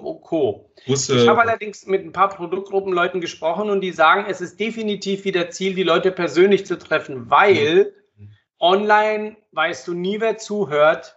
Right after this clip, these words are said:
Speaker 1: und on-prem weißt du, wer da ist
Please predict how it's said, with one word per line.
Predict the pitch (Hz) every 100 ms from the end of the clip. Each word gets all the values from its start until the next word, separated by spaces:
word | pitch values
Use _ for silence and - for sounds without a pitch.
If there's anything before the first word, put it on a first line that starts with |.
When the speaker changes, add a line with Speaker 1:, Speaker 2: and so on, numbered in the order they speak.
| _
Speaker 1:
und | 170 175
on-prem | 175 170 160 - 170 185 202 196 _ _ _ _ _ _
weißt | 139 196 196
du, | 226
wer | 214
da | 208 190 196
ist | 196 196 -